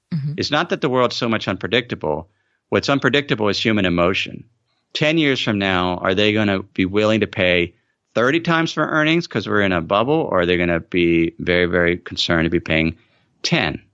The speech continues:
Speaker 2: That does impact the return. But I, I believe it's better to at least anchor <laughs> to something objective that we can look at in terms of dividends,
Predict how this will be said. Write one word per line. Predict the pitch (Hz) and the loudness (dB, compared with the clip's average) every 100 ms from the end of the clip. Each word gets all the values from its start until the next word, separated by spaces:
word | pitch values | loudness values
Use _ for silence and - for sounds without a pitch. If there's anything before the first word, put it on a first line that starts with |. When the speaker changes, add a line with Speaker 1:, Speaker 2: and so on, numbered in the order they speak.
| _ _ _ - | _ _ _ -4
Speaker 2:
That | 87 95 98 | -2 -2 0
does | 101 98 | 0 0
impact | 101 92 95 87 | -2 -4 -4 -6
the | - | -8
return. | 90 - 160 - - _ _ _ _ | -10 -4 -4 -4 -10 _ _ _ _
But | 120 | 0
I, | 110 135 120 | 2 0 -2
I | 110 - | -2 -2
believe | 156 120 113 | 0 0 0
it's | 107 | -2
better | - 147 196 117 | -2 0 0 0
to | |
at | 110 | -2
least | 110 175 180 - _ _ _ _ _ - | -2 -2 -2 -4 _ _ _ _ _ -6
anchor | 120 175 - 143 | -2 -2 -4 -6
<laughs> | |
to | - 117 | -6 -8
something | - 180 196 - 160 - _ _ _ _ _ - | -4 -2 -2 -4 -4 -6 _ _ _ _ _ -4
objective | 107 - 151 156 143 | -4 0 0 0 -4
that | 117 | -2
we | 110 | -4
can | 113 107 | -2 -2
look | 143 - | -2 0
at | 98 92 | 0 0
in | 95 | -2
terms | - 107 90 | -6 -8 -6
of | 95 85 _ _ - | -8 -8 _ _ 0
dividends, | 143 110 104 101 135 - | 0 2 0 0 -2 -8